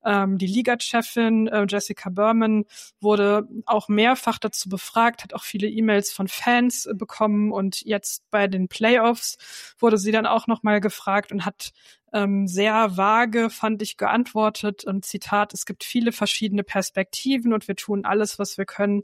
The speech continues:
um uns weiterzubilden, zuzuhören, zu lernen, mit Fachleuten zu sprechen und sicherzustellen, dass wir eine fundierte und sachkundige Sichtweise haben. Unser Sport hat das verdient und alle Änderungen, die wir vornehmen, werden in Absprache und Zusammenarbeit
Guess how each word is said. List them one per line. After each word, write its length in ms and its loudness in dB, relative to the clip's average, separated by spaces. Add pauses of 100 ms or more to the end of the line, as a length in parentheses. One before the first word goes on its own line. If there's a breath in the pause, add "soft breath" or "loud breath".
(400 loud breath)
um 140 -4
uns 180 -2
weiterzubilden, 720 2
zuzuhören, 640 -4
zu 180 -10
lernen, 360 0
mit 120 -4
Fachleuten 560 -4
zu 160 -10
sprechen 500 -6
und 140 -8
sicherzustellen, 800 -6
dass 240 -8
wir 80 -2
eine 180 -4
fundierte 600 -4
und 120 -6
sachkundige 680 -10
Sichtweise 840 -2
haben. 540 0 (480 loud breath)
Unser 260 0
Sport 380 0
hat 160 -4
das 220 -2
verdient 580 2
und 140 -2
alle 240 0
Änderungen, 440 0
die 120 -2
wir 100 0
vornehmen, 640 -2
werden 220 0
in 120 -8
Absprache 640 -8
und 120 -6
Zusammenarbeit 760 -6